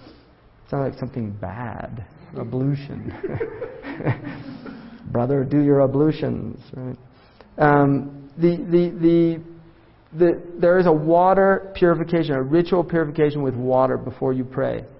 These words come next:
You should use a small amount of water. It's not meant to waste water. It's actually encouraged to use a small amount. And it's a, it's basically a washing of the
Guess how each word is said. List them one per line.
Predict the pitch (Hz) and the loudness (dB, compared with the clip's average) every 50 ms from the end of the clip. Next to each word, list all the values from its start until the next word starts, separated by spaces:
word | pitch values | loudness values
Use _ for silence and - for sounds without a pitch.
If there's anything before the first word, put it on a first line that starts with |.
| - _ _ _ _ _ _ _ _ _ _ _ - - _ _ _ _ - | -20 _ _ _ _ _ _ _ _ _ _ _ -20 -20 _ _ _ _ -2
You | 143 143 | 0 0
should | 135 - 156 143 | 0 -2 -2 0
use | 151 170 170 147 | 0 2 2 2
a | 135 127 | 0 -4
small | - - 143 143 147 156 156 | -6 -4 -2 0 0 0 0
amount | 156 160 160 156 | 0 -2 -2 -2
of | 151 139 | -2 0
water. | 143 147 143 147 151 | 0 2 2 0 0
It's | 143 131 - | -4 -4 -4
not | 139 139 117 | -4 -4 -4
meant | 143 139 139 - | -4 -6 -8 -6
to | 127 | -4
waste | 127 131 127 135 131 - 135 | -2 0 0 -2 -2 -4 -2
water. | 131 127 127 135 131 127 | -2 0 0 -2 -4 -6
It's | 127 - | -6 -6
actually | 127 123 120 135 131 | -6 -6 -6 -6 -8
encouraged | 123 120 - 139 131 131 131 | -6 -4 -2 -2 -2 -2 -4
to | - 135 | -6 -8
use | 127 117 | -8 -8
a | 123 | -10
small | 120 - 135 131 123 120 123 | -10 -8 -6 -4 -2 -2 -2
amount. | 120 120 117 117 117 117 - - - - - - - - - - _ _ - | -4 -4 -6 -6 -8 -10 -14 -20 -20 -20 -20 -20 -20 -20 -20 -20 _ _ -8
And | - 143 139 143 143 139 131 - 151 | -4 -2 0 0 0 -2 -2 0 0
it's | 147 - | 0 2
a, | 151 139 - - | 2 0 2 2
it's | 156 147 151 - | 0 0 0 0
basically | - 156 151 160 156 170 165 - 170 160 | 2 2 4 4 2 0 0 2 4 4
a | 151 | 6
washing | 139 143 143 143 147 - 165 151 | 6 6 6 6 4 2 0 0
of | 143 131 | 0 0
the | 131 | -2